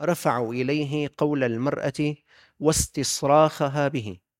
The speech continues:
فرثى الحكم للمسلمين وحمى لنصر الدين وأمر بالاستعداد للجهاد، وخرج غازيا إلى أرض الشرك، فأوغل في بلادهم وافتتح الحصون،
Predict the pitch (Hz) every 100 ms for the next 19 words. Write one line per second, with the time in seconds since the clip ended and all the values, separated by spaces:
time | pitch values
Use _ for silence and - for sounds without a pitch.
0 | _ _ _ _ _ _ - _ - 151
1 | 180 196 165 139 - 175 165 156 135 131
2 | 131 - 139 135 110 98 _ _ _ _
3 | _ - 131 - 170 165 147 127 143 -
4 | 135 123 120 131 113 95 - _ - -
5 | - - 131 151 175 156 131 127 - 123
6 | 131 151 147 135 123 131 123 104 - _
7 | _ _ _ _ _ - 127 - 165 165
8 | 135 127 131 151 156 139 151 147 - 127
9 | 120 143 139 139 - 120 - _ - -
10 | _ _ _ _ - - - 143 127 180
11 | 180 160 151 131 151 143 139 139 123 107
12 | 95 107 - 147 - 165 151 - 147 -
13 | 139 - 147 110